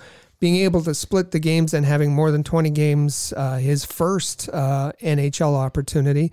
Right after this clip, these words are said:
And, and, and sure, it w-, there was, there were, uh, misfortunes on the Canadian side. There was injuries, there was covid, uh, that gave him that opportunity. And, uh, do you want a Corey Schueneman on a,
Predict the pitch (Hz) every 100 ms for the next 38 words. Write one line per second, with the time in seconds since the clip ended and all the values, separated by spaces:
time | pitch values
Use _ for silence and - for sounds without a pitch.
0 | - - - - 208 208 196 185 190 208
1 | 185 190 175 - - - 190 143 135 147
2 | 190 165 185 160 151 147 147 - - 185
3 | 147 143 139 135 135 - - - - _
4 | 147 131 123 127 135 151 160 - 175 185
5 | - 170 156 156 147 - 156 160 160 156
6 | - 147 151 131 131 123 170 165 156 147
7 | 147 127 131 - 165 156 156 151 - -
8 | - - - 139 131 139 135 165 156 170
9 | 170 170 165 165 170 180 175 175 170 175
10 | 208 185 - - 165 147 143 143 147 143
11 | 143 143 151 160 170 170 - 151 - 175
12 | 165 - 180 165 160 160 160 156 143 143
13 | 139